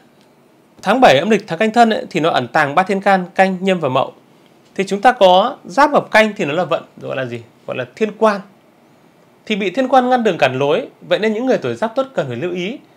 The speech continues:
khi mà trao đổi công việc với cấp trên. À, khi quan điểm đôi bên có những cái bất đồng thì các bạn cần thay đổi cái góc nhìn của mình về cái vấn đề, chứ không nên khăng khăng, khăng khăng khẳng định cái suy nghĩ của bản thân. Đó.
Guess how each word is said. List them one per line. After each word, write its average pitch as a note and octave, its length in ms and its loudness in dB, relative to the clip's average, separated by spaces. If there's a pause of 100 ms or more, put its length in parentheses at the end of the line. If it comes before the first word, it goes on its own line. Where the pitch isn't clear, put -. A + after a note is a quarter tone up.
(220)
khi A3+ 120 -6
mà F3 100 0
trao G#3+ 220 0
đổi C#3 120 -2
công F#3 180 -4
việc E3+ 180 -2 (160)
với C3 120 -8
cấp F#3+ 220 -8
trên. G3 220 0 (760)
À, D3 180 0
khi C4 100 -4
quan B3+ 140 4
điểm C#3 160 0
đôi G3 120 2
bên A3+ 200 2
có G#3 80 -4
những G#3 120 -6
cái B3 60 -4
bất C#4 140 2
đồng D3 320 2
thì C3 80 -12
các E3 80 -8
bạn G3 220 -4
cần C#3 200 -2
thay G3+ 140 -6
đổi C3+ 160 -4
cái D3 100 -8
góc B3 160 -4
nhìn F3+ 200 -2
của A#2+ 80 -6
mình B2+ 240 -4 (460)
về B2 80 -8
cái C3+ 100 -6
vấn D#3 120 -4
đề, D3+ 240 4 (380)
chứ - 100 -4
không B3 180 -2
nên A3+ 100 0
khăng A3+ 180 -2
khăng, A3 280 -4 (1500)
khăng G3+ 160 -10
khăng G#3+ 120 -2
khẳng B2+ 200 -10
định D3 120 -12
cái E3+ 80 -12
suy G#3 200 -8
nghĩ A3+ 120 -8
của F#3+ 60 -6
bản A2+ 120 -6
thân. D#3+ 160 -8 (1200)
Đó. A#2+ 200 -4